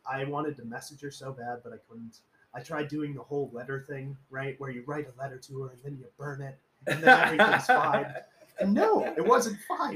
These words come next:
Speaker 1: She was a big part, like, she was a big part of why I used so much. Like, I know I liked the way it felt, but also, like,
Speaker 2: It was
Speaker 1: all of,
Speaker 2: dirty.
Speaker 1: all of my morality, like, all of it was gone. And then, like, for sixty-three days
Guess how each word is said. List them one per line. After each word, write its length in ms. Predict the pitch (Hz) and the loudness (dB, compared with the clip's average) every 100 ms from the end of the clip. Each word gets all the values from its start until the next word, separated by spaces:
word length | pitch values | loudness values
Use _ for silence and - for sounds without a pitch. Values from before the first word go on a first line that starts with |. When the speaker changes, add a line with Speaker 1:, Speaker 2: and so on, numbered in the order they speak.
| 226 | 4
Speaker 1:
She 60 | 240 | 10
was 240 | 233 294 247 | 10 10 8
a 160 | 240 - | 8 4
big 240 | 247 208 | 0 -2
part, 400 | - 262 247 - 202 | -4 -2 -2 -6 -8
like, 200 | 196 - | -8 -10
she 160 | - 403 | -18 -12
was 120 | 359 | -10
a 20 | 349 | -8
big 180 | 392 302 | -8 -6
part 180 | 339 330 | -4 -4
of 80 | 208 | -4
why 200 | - 240 | -4 -2
I 80 | 226 | 0
used 360 | 220 240 233 - | -2 -6 -6 -8
so 160 | 196 | -8
much. 400 | 165 120 - - _ | -6 -10 -14 -20 _
Like, 200 | 165 160 | -6 -4
I 120 | 170 | -4
know 180 | 190 214 | -2 0
I 140 | 196 190 | 0 -2
liked 260 | 196 196 | -6 -8
the 60 | 180 | -10
way 120 | 180 | -8
it 140 | 185 - | -8 -8
felt, 320 | 190 190 180 - _ _ - | -6 -6 -8 -12 _ _ -10
but 120 | 185 | -4
also, 340 | 180 - - 175 | -2 -2 -6 -6
like, 200 | 160 156 | -4 -4
Speaker 2:
It 60 | - | -6
was 60 | - | -4
Speaker 1:
all 200 | 170 196 202 | 0 2 0
of, 60 | |
Speaker 2:
dirty. 120 | 165 - - _ _ | -2 -10 -20 _ _
Speaker 1:
all 200 | 175 208 | -2 0
of 60 | 214 | 0
my 200 | 202 185 | -2 -2
morality, 680 | 180 165 170 196 170 107 - _ - | -4 -2 -2 -2 -6 -8 -14 _ -20
like, 100 | 131 _ - | -20 _ -10
all 160 | 208 190 | -6 -6
of 80 | 139 | -6
it 160 | 98 | -10
was 120 | 107 104 | -18 -20
gone. 400 | 120 147 170 - _ _ | -12 -8 -8 -10 _ _
And 180 | 143 151 | -8 -4
then, 220 | 175 180 170 | -4 -4 -4
like, 260 | 165 156 - - - | -4 -4 -8 -14 -12
for 80 | 151 | -12
sixty-three 640 | - - - 165 190 180 | -12 -14 -16 -18 -18 -12
days 560 | 160 180 175 156 - | -10 -8 -10 -10 -12